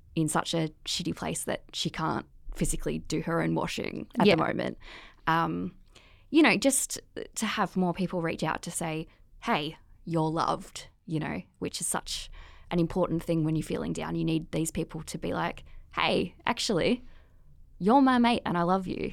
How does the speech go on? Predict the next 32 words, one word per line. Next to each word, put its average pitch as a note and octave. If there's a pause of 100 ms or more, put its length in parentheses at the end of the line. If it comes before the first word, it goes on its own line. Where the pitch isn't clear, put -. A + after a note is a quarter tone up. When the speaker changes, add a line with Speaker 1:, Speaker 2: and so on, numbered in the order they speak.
(140)
Speaker 1:
or, G#3
Speaker 2:
Yeah. G3+
Speaker 1:
you G3
know, E3 (160)
"You're G3+
my G3+
cousin F3+
and E3
I E3
love F3
you." A#3+
Speaker 2:
Yeah. A3+ (140)
<laughs> -
Speaker 1:
And C#4 (460)
connection A3+
is E3+
really, E3 (580)
you F#3
know, C3+
the E3+
thing E3+
that's -
gonna D#3+
bring D#3+
you D#3
back E3+
up F3+
in F3+
the F#2+
end. -
So - (240)
Speaker 2:
Mm, A3